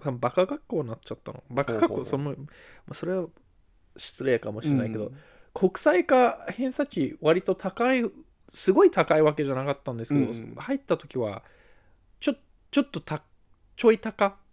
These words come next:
Speaker 2: はいはい。
Speaker 1: で、それのおかげで、その学校全体の偏差値ちょっと上がってたと思うんですけど、
Speaker 2: うん。国際化が目玉だったんだ。
Speaker 1: スポーツ科、スポーツ科と国際科と普通科があったんですよ。
Speaker 2: うんうん。
Speaker 1: 普通科はまあ、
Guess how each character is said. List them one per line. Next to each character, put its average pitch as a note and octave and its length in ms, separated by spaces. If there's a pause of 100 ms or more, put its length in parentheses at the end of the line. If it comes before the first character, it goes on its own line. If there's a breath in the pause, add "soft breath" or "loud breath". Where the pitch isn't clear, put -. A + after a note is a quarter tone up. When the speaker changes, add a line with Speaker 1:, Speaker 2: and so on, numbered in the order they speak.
(100)
Speaker 2:
は A#2+ 80
い - 40
は F#2 200 (180)
い。 D3 140
Speaker 1:
で、 C3+ 60
そ - 260
れ G3+ 120
の G3+ 180 (320)
お E3 100
か F#3 160
げ F#3 140
で、 E3+ 180
そ - 160
の B2+ 240
学 - 220
校 C#3+ 160
全 C3+ 180
体 C#3 180
の C3 80
偏 C3+ 160
差 C#3 120
値 - 120
ち - 80
ょ B2 40
っ - 60
と - 120
上 A#2 60
が A#2 80
っ - 40
て - 120
た A3+ 60
と - 20
思 B3 100
う A#3+ 40
ん - 40
で A#3 60
す A3 60
け F#3 60
ど、 D#3 60
Speaker 2:
う C3+ 120
ん。 - 40 (560 soft breath)
国 D3 180
際 E3+ 180
化 E3 80
が D3+ 260
目 C#3+ 160
玉 C#3 200
だ G2 60
っ - 60
た - 120
ん - 80
だ。 - 80
Speaker 1:
ス - 180
ポ C#4 220
ー D#4+ 60
ツ - 180
科、 C#4+ 240 (160)
ス - 140
ポ C#4 160
ー C#4 40
ツ - 100
科 B3+ 140
と F#3 140
国 E3+ 260
際 G3 260
科 F#3 160
と C#3+ 200
普 - 100
通 E3 300
科 D3+ 160
が C#3+ 80
あ C#3 60
っ - 80
た - 100
ん G#2 60
で G#2+ 60
す D3 60
よ。 D3 40
Speaker 2:
う C3 40
ん - 20
う C3+ 40
ん。 - 20
Speaker 1:
普 A2+ 60
通 A3+ 160
科 A3+ 120
は G3+ 120
ま C3+ 120 (100)
あ、 G2+ 40